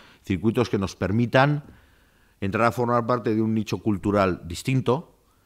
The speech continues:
en el que aparezcan valores distintos, que nos permita desarrollar un espíritu crítico, que nos permita re-, comportarnos a contracorriente, que ya recordaba Bertrand Russell, que es un, nadar contracorriente es un buen ejercicio,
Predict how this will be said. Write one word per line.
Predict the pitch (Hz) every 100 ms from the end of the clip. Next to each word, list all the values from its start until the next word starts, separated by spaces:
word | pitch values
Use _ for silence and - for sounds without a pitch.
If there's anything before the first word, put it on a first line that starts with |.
| _ _ _
en | 95 87
el | 85
que | -
aparezcan | 82 92 104 - 104
valores | 92 87 90 85 76
distintos, | 78 - 147 139 113 135 - - - _ _
que | 117
nos | 104 101
permita | - 101 117 131
desarrollar | 113 - 98 101 101
un | 98 92
espíritu | - 92 85 92
crítico, | 135 139 123 120 131
que | 113
nos | 104 -
permita | 98 127 131 127
re-, | 113 - _
comportarnos | 113 95 101 95 120 110 95 - 87
a | 87
contracorriente, | - 123 113 110 101 101 95 131 135 107 104 107 _ - - - - - - _ _ _ _
que | -
ya | 87 98
recordaba | 92 85 85 90 90 85
Bertrand | 92 92 85 85
Russell, | 85 95 - 92
que | - 90
es | -
un, | 90 82 78 76 76 73
nadar | 82 92 92
contracorriente | 87 90 82 85 90 82 85
es | -
un | 78
buen | 82
ejercicio, | 82 78 69 85 95 82